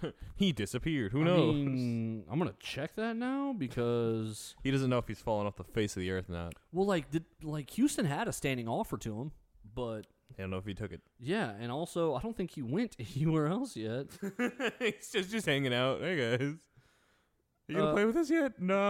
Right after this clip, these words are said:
Speaker 1: I'm good.
Speaker 2: yeah.
Speaker 1: I'm just gonna stand here."
Speaker 2: I le-, I mean, yeah, he's still a free agent as of right now.
Speaker 1: Nice.
Speaker 2: I think he's biding his time. I think he comes back.
Speaker 1: You think so?
Speaker 2: Yeah, because I don't think he's happy with any, i-, if he was happy with any of the offers, he would've taken them.
Speaker 1: That's fair.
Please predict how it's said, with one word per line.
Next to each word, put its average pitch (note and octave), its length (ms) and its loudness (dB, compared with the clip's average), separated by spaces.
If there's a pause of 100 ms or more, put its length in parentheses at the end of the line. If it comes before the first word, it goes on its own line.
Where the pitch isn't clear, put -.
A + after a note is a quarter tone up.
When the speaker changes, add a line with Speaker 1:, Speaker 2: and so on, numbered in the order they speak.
Speaker 1:
I'm G#3 80 2
good. F3 60 4
Speaker 2:
yeah. D3 220 6
Speaker 1:
I'm A#2+ 100 2
just A2+ 140 -2
gonna B2 100 0
stand A2+ 300 -4
here." A2+ 240 -6 (960)
Speaker 2:
I - 20 -10
le-, D#3+ 240 -4
I D3 80 -4
mean, E3 600 0 (1080)
yeah, D#3 280 0
he's C#3 160 -4
still G3 180 2
a - 20 4
free E3+ 220 0
agent D#3 220 0
as D3 100 -2
of C#3 60 -6
right C#3+ 180 -4
now. C3+ 280 -6 (140)
Speaker 1:
Nice. A#2 600 -2 (440)
Speaker 2:
I D3+ 100 0
think A3+ 220 2
he's G3 140 0
biding C#3 300 2
his B2 80 -4
time. C3 220 -2
I A#2+ 40 -2
think C3 120 -2
he B2 100 -4
comes A#2 220 -6
back. A2+ 360 -6 (460)
Speaker 1:
You - 80 -10
think G2+ 200 -6
so? G#2+ 260 -6
Speaker 2:
Yeah, G3+ 260 2
because A#2+ 220 -2
I F3 80 4
don't F3 80 0
think F3+ 120 0
he's D3 100 -2
happy C#3+ 240 0
with C3+ 80 -2
any, C3+ 140 0
i-, C3+ 260 -6
if E3 120 -2
he A#3 80 2
was A3 140 0
happy D#3 220 0
with D3 120 0
any C3 140 2
of A#2+ 60 2
the A#2 100 2
offers, A2+ 300 0
he - 20 0
would've G#2 140 -4
taken G#2+ 280 -6
them. D2+ 120 -12 (200)
Speaker 1:
That's A#2 160 0
fair. E2 300 -6